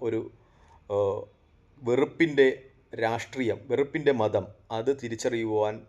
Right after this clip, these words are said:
ആ എൻ്റെ സംസാരം കൊണ്ട് സാധിക്കുമെങ്കിൽ അത് ഞാൻ ഈ സമൂഹത്തോട് ചെയ്യുന്ന പുണ്യം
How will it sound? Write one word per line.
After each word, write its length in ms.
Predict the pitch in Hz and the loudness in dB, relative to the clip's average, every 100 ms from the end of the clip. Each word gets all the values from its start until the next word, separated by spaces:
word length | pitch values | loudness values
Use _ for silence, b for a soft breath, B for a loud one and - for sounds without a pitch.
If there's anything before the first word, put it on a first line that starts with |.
| _ _ - | _ _ -10
ആ 160 | 113 113 117 - 151 | -4 -4 -4 -8 -8
എൻ്റെ 220 | 127 139 | -2 0
സംസാരം 460 | 139 110 123 117 | -2 0 0 0
കൊണ്ട് 160 | 117 117 | -2 -6
സാധിക്കുമെങ്കിൽ 680 | 110 107 107 120 110 107 110 120 | -4 -4 -4 -6 -6 -6 -10 -10
അത് 120 | 110 | -8
ഞാൻ 260 | 104 110 | -6 -4
ഈ 20 | 120 | -6
സമൂഹത്തോട് 500 | 120 110 110 107 107 | -8 -6 -6 -6 -8
ചെയ്യുന്ന 260 | 107 104 | -10 -10
പുണ്യം 400 | 104 107 107 113 | -10 -10 -8 -10